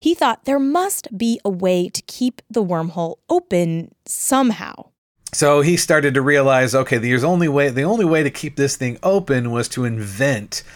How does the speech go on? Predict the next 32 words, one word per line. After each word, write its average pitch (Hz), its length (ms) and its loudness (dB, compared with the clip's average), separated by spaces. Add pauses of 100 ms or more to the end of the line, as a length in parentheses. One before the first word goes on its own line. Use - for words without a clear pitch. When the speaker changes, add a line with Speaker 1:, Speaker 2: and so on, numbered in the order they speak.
(140)
Speaker 2:
some 113 260 -8
kind 113 220 -4
of 95 100 0
hypothetical 117 960 -2
material 107 880 -2
that 101 320 -2
has 101 500 -4 (360)
a 104 140 -4 (120)
negative 131 560 0
pressure, 107 440 -2
something 107 320 -6
that 104 120 -8
would 87 100 -10
hold 110 560 -2 (400)
the, 98 300 -8
uh, 87 280 -4 (540)
the 101 80 -8
throat 107 300 0
open. 101 520 -2 (280)
Speaker 1:
He 311 120 -2
called 403 280 0
this 330 200 -2
hypothetical 196 760 -2
material 196 800 -2 (100)
exotic 180 800 0
matter, 135 480 -6 (460)
which 147 160 -6
is 147 80 -6
a 156 40 -2
great 139 300 -6
band 175 300 -12
name, - 260 -10